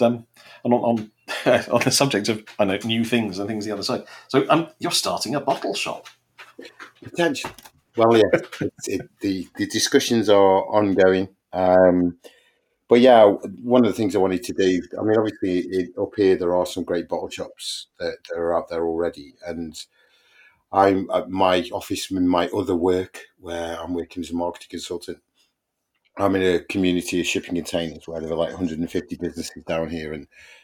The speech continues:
Speaker 2: there's wine merchants, there's everything, there's tattooists. So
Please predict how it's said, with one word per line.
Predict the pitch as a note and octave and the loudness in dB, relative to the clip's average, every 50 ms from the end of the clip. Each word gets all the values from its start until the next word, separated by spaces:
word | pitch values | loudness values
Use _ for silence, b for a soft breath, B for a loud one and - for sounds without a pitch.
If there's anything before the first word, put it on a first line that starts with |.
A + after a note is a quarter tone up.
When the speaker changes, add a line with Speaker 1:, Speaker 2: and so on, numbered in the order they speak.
| b b b | b b b
Speaker 2:
there's | - F2 - E2+ | -12 -12 -8 -2
wine | E2+ F2 D#2 E2 E2 D#2+ D#2+ | -2 0 0 0 -2 -4 -4
merchants, | E2 E2 D#2+ - - - - F2 - - - - - | -6 -6 -8 -8 -10 -10 -10 -10 -12 -12 -16 -16 -16
there's | - E2 D2+ - - E2+ | -14 -16 -14 -14 -10 -10
everything, | E2 D#2+ D#2 D2+ - - E2 E2 D#2 D2+ _ _ - - _ _ - - - | -10 -10 -10 -16 -18 -18 -18 -18 -18 -20 _ _ -20 -20 _ _ -20 -20 -14
there's | F2 E2 - - - _ - | -12 -12 -12 -12 -16 _ -12
tattooists. | - F2 E2+ - - - F2 E2+ E2+ D#2+ - - _ - - | -10 -10 -10 -10 -8 -6 -6 -6 -6 -10 -12 -14 _ -12 -12
So | - E2+ E2 E2+ E2 | -10 -8 -8 -8 -10